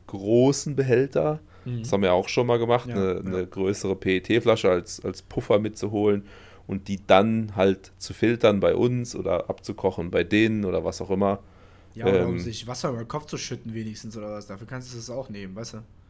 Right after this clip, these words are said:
Speaker 2: So war mein Gedanke, um sich vielleicht mal zu waschen oder sowas, weißt du, damit du nicht immer
Speaker 1: Weiß
Speaker 2: den
Speaker 1: ich.
Speaker 2: See
Speaker 1: Ich warte eigentlich doch drauf, dass jemand die Klamotten wieder auszieht und,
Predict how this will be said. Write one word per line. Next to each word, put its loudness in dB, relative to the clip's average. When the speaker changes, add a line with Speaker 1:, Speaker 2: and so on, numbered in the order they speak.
Speaker 2:
So -10
war -2
mein -8
Gedanke, -14
um -14
sich -14
vielleicht -10
mal -10
zu -14
waschen -14
oder -12
sowas, -14
weißt -16
du, -14
damit -16
du -16
nicht -14
immer -10
Speaker 1:
Weiß -12
Speaker 2:
den -12
Speaker 1:
ich. -12
Speaker 2:
See -8
Speaker 1:
Ich -6
warte 12
eigentlich 10
doch 8
drauf, 10
dass 4
jemand 4
die -18
Klamotten 4
wieder 8
auszieht 4
und, -6